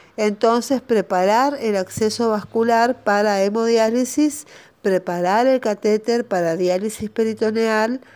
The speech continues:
controlar la dieta para evitar la desnutrición y evaluar el tratamiento con hierro y o eritropoyetina y asegurar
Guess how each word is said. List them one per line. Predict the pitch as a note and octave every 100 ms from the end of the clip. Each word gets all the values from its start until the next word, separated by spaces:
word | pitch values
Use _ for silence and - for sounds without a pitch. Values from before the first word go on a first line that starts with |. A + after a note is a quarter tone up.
| - _
controlar | G3+ G3 F#3+ F3 E3 F#3+ A3+
la | B3+ A#3
dieta | A#3 A#3 A3+ B3 B3
para | G3 F3 E3+
evitar | E3+ E3+ F3+ F#3
la | G#3 F#3
desnutrición | G3 F#3+ A#3 A3 A3+ G#3+ C4 B3+ C4 D4 - - _
y | - A#3+
evaluar | B3 B3+ C4+ B3+ B3+ C#4
el | A#3+ G#3+
tratamiento | G#3+ G3 F#3+ G3 G3+ G3+ - A#3
con | G3+
hierro | G3 G#3 G#3 G#3 A#3+ B3+ -
y | A3+ A#3+
o | - G#3 G3+
eritropoyetina | F#3+ F#3+ A3+ G#3+ A3 A3 A#3+ C4 B3+ B3 B3+ C4+ _ _ _ _ _ _ _ -
y | F#3
asegurar | F#3+ - F#3+ F#3 G3+ G#3 G#3